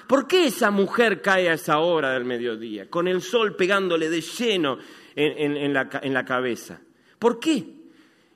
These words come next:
Y muy probablemente porque hay ciertos temas de lo que no quiere tocar, porque, porque la gente es mala y comenta,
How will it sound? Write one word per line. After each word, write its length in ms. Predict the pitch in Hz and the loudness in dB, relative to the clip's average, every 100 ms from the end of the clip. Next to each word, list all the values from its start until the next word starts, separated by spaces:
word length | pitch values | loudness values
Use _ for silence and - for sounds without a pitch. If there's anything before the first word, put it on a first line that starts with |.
| _ | _
Y 80 | 190 | 0
muy 200 | 233 311 | 2 0
probablemente 760 | 311 247 262 254 233 262 262 214 | -2 -2 -2 -2 -2 -2 -4 -4
porque 280 | 190 180 214 | -4 -2 -2
hay 140 | 220 | -4
ciertos 440 | - 226 - 175 | -4 -6 -4 -4
temas 240 | - 196 175 | -2 0 0
de 80 | 143 | -2
lo 120 | 131 | -2
que 100 | 127 | -4
no 120 | 147 | -6
quiere 240 | 147 131 | -4 -4
tocar, 580 | 117 110 151 147 135 113 | -4 -8 -4 -2 -2 -4
porque, 360 | 113 104 113 104 - - _ _ _ | -10 -10 -8 -10 -16 -20 _ _ _
porque 580 | - 110 - 113 104 95 104 | -8 -8 -6 -4 -4 -6 -8
la 80 | |
gente 400 | 110 147 151 151 | -6 -4 -2 -2
es 100 | 127 | -4
mala 480 | 117 123 131 139 131 | -2 -2 -2 -2 -2
y 60 | 123 | -6
comenta, 960 | - 107 127 131 113 95 82 87 85 | -6 -6 -4 -4 -6 -8 -12 -16 -18